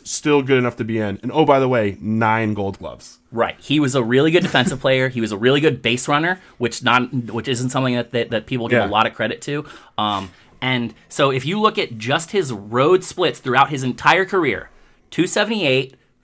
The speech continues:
Speaker 2: uh, batting average, three seventy on base percentage, and a four ninety-five slugging percentage, good for an eight sixty-five O P S.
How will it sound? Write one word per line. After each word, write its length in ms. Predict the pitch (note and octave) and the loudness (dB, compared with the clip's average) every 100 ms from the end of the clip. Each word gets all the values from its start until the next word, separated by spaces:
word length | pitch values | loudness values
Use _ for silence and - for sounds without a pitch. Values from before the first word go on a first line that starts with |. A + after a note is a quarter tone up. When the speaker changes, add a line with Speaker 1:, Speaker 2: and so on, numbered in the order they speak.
| _ _ | _ _
Speaker 2:
uh, 120 | A#2+ B2+ | -4 -2
batting 360 | B2 A#2+ A2 G2+ | 2 2 2 -2
average, 320 | F#2+ A2+ - _ _ | -6 -8 -14 _ _
three 200 | C3+ D3 | -2 0
seventy 460 | G#3+ G#3 F3+ F3+ F3 | 0 4 2 2 0
on 180 | D#3+ D3+ | 0 0
base 200 | A2 G#2+ | -2 -4
percentage, 600 | A2 - G2+ G#2 G#2+ - - _ _ _ | -8 -6 -4 -6 -10 -16 -20 _ _ _
and 400 | A#2+ A#2+ A2+ A2 - _ _ - | -4 -4 -4 -6 -12 _ _ -8
a 260 | A2+ G#2 - _ | -6 -6 -12 _
four 340 | - - D#3+ F#3 | -10 0 4 4
ninety-five 840 | D3+ C#3+ C#3 C3 A#2 A2+ A2+ A2 _ _ - | 4 2 0 2 4 4 0 -4 _ _ -12
slugging 340 | - D3 B2+ | 2 2 2
percentage, 580 | G#2+ F#2+ G2+ F#2 G2+ - - _ - | -4 -6 -6 -8 -12 -14 -20 _ -2
good 220 | D3+ D3 | -2 -2
for 280 | - C#3+ A#2+ | -2 0 0
an 160 | A2 - | -2 0
eight 180 | F3 - | 0 0
sixty-five 440 | E3+ E3+ E3+ C#3+ C3 | -6 0 4 4 2
O 80 | |
P 160 | C3 B2+ | 0 0
S. 280 | F#2+ - | -2 -6